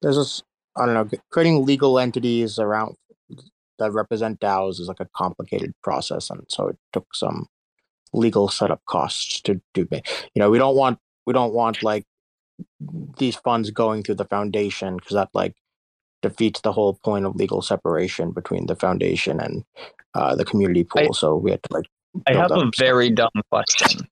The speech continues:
Speaker 2: Uh, for both, uh, Shrewd, I, I know you wanna jump in, but for Derek and Sunny, I have a very dumb question. I'm recognizing my ignorance in this sort of realm. Why do you want a legal entity for something like this?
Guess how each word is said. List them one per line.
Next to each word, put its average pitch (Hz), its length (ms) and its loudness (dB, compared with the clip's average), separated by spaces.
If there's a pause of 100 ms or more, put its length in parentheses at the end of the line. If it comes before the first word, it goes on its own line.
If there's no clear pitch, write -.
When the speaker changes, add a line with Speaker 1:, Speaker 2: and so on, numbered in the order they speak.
(800)
Speaker 2:
Uh, - 220 0
for 135 140 2
both, 123 360 4
uh, - 120 -4 (120)
Shrewd, 135 360 4
I, 117 200 2
I 123 60 4
know 120 100 4
you 120 120 4
wanna 113 140 4
jump 104 220 0
in, 107 120 2
but 90 120 2
for - 140 0
Derek 113 440 4
and 104 260 2
Sunny, 95 340 2
I 104 120 2
have 101 120 2
a 95 80 -4
very 113 400 2
dumb 101 260 2
question. 104 440 2
I'm 104 180 2
recognizing 87 680 0
my - 260 0
ignorance 110 440 2
in 98 120 2
this 101 140 2
sort 104 220 2
of 98 120 -4
realm. 98 340 2 (1900)
Why 113 300 4
do 160 100 4
you 170 140 6
want 135 220 6
a - 20 4
legal 110 380 4
entity 101 400 0
for 90 160 -2
something 98 360 2
like 62 240 -2
this? - 380 4